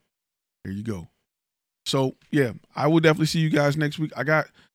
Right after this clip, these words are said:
if you get a chance, if you haven't seen it, please go look at the video talking about the new platform. I would love to hear you guys' feedback, what you think, what you like, what you don't like. We're in the building stage, so if it's something that you, you know, you think you might like or need,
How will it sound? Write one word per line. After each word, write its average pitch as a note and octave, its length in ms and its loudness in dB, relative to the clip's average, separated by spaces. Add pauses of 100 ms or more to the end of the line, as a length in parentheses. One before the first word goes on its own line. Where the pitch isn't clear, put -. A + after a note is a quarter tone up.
(400)
if A2 140 -8
you C3+ 80 0
get D#3 140 6
a E3+ 40 4
chance, E3 380 0
if B2 80 -10
you A#2+ 100 -6
haven't C3+ 280 -2
seen D3 240 -2
it, - 160 -8
please D#3 260 -4
go D#3+ 100 -6
look E3 200 -6
at E3 60 -6
the E3 60 -6
video D#3 480 -2 (220)
talking C3 180 -6
about C3+ 160 -4
the D3+ 60 -8
new C#3 140 -4
platform. C3 500 -8
I G#2+ 40 -4
would G#2 120 -8
love B2+ 220 -6
to - 80 -6
hear C3 100 -2
you B2 120 -2
guys' A#2 260 -4
feedback, B2 460 -4
what - 180 -10
you - 100 -12
think, C3 240 -4
what - 140 -10
you D3 60 -8
like, B2+ 200 -4
what - 160 -14
you D#3+ 60 -10
don't B2+ 220 -6
like. C3 260 -10 (560)
We're B2 160 -2
in C#3+ 60 2
the C#3 60 0
building F3 340 4
stage, C#3+ 380 -2
so A#2+ 160 -6
if A#2+ 80 -8
it's - 100 -6
something C#3+ 260 -4
that C3+ 180 -6
you, B2+ 100 -8
you B2+ 220 -8
know, A#2+ 280 -8 (240)
you - 60 -12
think D3 260 -2
you C#3+ 60 -8
might C#3 240 -2
like C#3 280 -2
or A#2+ 60 -2
need, D3 520 -2